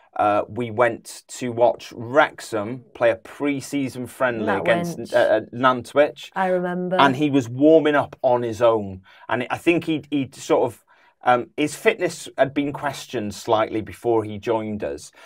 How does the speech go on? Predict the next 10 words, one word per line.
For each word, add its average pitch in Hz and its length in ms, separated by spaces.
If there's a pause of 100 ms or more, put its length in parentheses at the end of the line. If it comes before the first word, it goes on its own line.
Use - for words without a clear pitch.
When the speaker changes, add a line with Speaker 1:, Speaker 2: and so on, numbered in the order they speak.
(260)
Speaker 1:
and 113 160
we 120 80
saw 147 300
him, 135 160
it 135 60
was 120 100
a 123 80
really 135 380
hot - 260
day, 92 380